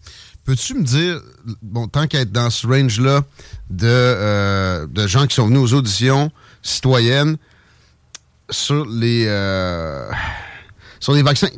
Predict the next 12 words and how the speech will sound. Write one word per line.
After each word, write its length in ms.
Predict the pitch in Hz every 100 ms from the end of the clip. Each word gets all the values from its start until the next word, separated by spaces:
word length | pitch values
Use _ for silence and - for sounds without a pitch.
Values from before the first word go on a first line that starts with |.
| -
quelqu'un 320 | 160 226 262
qui 160 | -
voulait 240 | 139 131 151
venir 340 | 123 156 165
dire 240 | 120 151 190
que 100 | 131
les 180 | 123
vaccins 480 | 110 127 117 - 160
étaient 320 | 180 107 -
la 140 | 135 110
perfection 720 | 160 143 - 127 - 151 165
incarnée 720 | 123 107 110 98 113 147 165